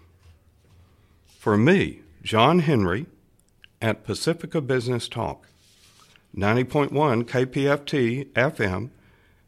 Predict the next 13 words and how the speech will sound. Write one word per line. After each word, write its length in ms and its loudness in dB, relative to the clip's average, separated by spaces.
and 240 0
F 240 2
M 280 -4
H 300 -2
D 140 -2
one 460 -4
in 220 0
Houston, 460 -4
Texas. 640 -10
To 100 -6
support 480 -4
the 100 -2
station, 600 -4